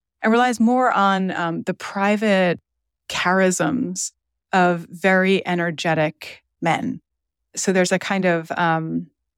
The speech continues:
messianic component to the new space race, where these guys set themselves up as the saviors of the universe and develop cadres of people who believe in them as the way to a kind of salvation.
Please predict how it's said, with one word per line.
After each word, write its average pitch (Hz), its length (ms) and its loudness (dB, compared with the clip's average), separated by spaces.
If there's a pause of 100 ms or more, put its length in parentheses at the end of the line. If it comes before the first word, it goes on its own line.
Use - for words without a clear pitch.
(580)
messianic 175 1000 0
component 170 840 -4
to 170 300 -4
the 165 80 -6
new 165 160 -2
space 165 340 -4
race, - 240 -4
where 180 140 2
these 175 180 -4
guys 170 480 0
set 180 160 -2
themselves 175 500 -4
up - 300 -2
as 180 360 -2
the 185 100 -10
saviors 180 560 -4
of 180 100 -6
the 185 120 -4
universe 180 680 -4 (320)
and 185 180 0
develop 175 420 2
cadres 180 680 0
of - 140 -6
people 185 360 -2
who 175 140 -4
believe 196 420 -2
in 185 180 0
them 170 360 0
as 170 280 -4
the 180 100 -4
way 165 200 -2
to - 160 -6
a 190 60 -6
kind 180 220 -4
of 175 80 -8
salvation. - 720 -2